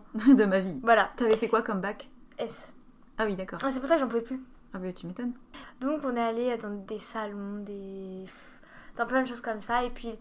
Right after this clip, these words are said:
Speaker 2: et puis un truc qui m'avait plutôt plu, c'était l'industrie agroalimentaire, euh, et, euh,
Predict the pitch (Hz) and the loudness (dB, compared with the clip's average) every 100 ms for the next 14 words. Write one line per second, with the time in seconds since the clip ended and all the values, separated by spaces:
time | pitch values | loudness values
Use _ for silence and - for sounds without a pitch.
0 | - - - - 233 269 262 311 294 226 | -12 -10 -10 -2 4 6 6 2 4 4
1 | 220 - - 254 - 285 339 269 254 269 | 2 0 -4 -4 -2 0 0 0 0 2
2 | 277 226 - - 247 226 220 208 202 196 | 2 0 -6 -4 -2 -2 -4 -4 -6 -6
3 | 180 214 226 233 247 214 202 196 - - | -4 0 0 0 0 0 0 -2 -8 -20
4 | - 214 247 254 254 220 208 208 | -6 0 2 4 6 8 8 6